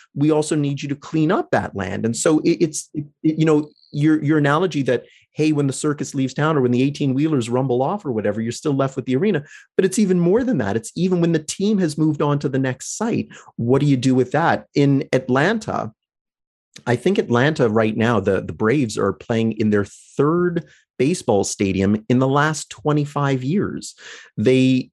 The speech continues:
used the Olympic Stadium from the ninety-six games and used that as a replacement for Fulton County Stadium. Then they moved into a second stadium even after that. And I think they're now in the third. So I guess conceptually, then we could say they're even in their fourth stadium since nineteen ninety-five, right?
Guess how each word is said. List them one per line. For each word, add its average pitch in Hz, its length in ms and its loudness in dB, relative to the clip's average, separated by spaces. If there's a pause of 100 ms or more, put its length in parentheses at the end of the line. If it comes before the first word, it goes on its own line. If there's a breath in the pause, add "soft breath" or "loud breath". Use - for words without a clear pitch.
(140)
used 143 540 0
the 123 420 2
Olympic 139 420 2
Stadium 104 400 0
from 107 140 -2
the 104 80 2
ninety-six 107 560 -2
games 92 480 -4 (320 loud breath)
and 117 160 4
used 131 200 2
that 120 140 2
as 117 120 0
a 117 40 2
replacement 110 520 0
for - 100 -14
Fulton 120 340 0
County 107 340 -2
Stadium. 117 560 -4 (280 loud breath)
Then 127 200 4
they 147 80 4
moved 143 260 4
into 127 200 2
a 113 40 2
second 151 640 -2 (400)
stadium 123 540 2
even 120 260 2
after 110 300 2
that. 131 320 0
And 120 100 -2
I 120 60 0
think 147 220 -2
they're 143 80 0
now 117 240 2
in 110 60 2
the 107 60 0
third. 143 300 0
So 127 100 0
I 104 60 2
guess 117 220 -2
conceptually, 101 580 -4
then 98 140 -2
we 113 80 -2
could 110 100 -6
say 113 140 -2
they're 113 180 -2
even 123 220 -2
in 117 80 -2
their 113 100 0
fourth 143 400 -4
stadium 113 640 -2 (240 loud breath)
since 147 300 0
nineteen 139 360 2
ninety-five, 127 880 -2
right? 127 240 0